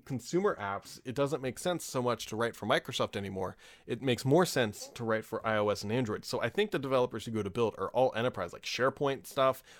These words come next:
Office three sixty-five, um, potentially vi-, obviously you wanna learn about Visual Studio,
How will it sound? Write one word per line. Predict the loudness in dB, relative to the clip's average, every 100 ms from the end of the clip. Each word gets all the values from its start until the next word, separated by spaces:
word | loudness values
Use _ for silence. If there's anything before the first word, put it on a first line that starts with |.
| 0
Office | 0 2 -2
three | -2 -2
sixty-five, | -2 -6 -12 -4 0 2 2 0 -6 -20 -20 -20 -4
um, | -2 0 -2 -8 -14 _ _ _ _
potentially | -2 -2 0 0
vi-, | 0 -2
obviously | 2 2 2 2
you |
wanna | 2
learn | 4 2
about | 0
Visual | 0 -2 -4
Studio, | 0 0 4 6 4